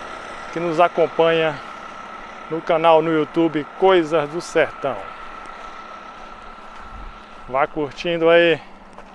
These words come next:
nossa estrada que se encontra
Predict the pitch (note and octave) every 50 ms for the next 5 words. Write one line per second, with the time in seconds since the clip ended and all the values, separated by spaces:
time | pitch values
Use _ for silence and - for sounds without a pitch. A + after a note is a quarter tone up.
0 | - - - - - - - - - - - - - - - - - - - -
1 | - D#3+ F3 F#3+ - E3 C#3+ - - - E3+ E3 E3 D#3 C#3+ C#3 C#3+ C#3+ - E3
2 | D3+ - - E3 D3+ - - E3+ F3 E3+ E3 - - D#3+ D#3+ B2+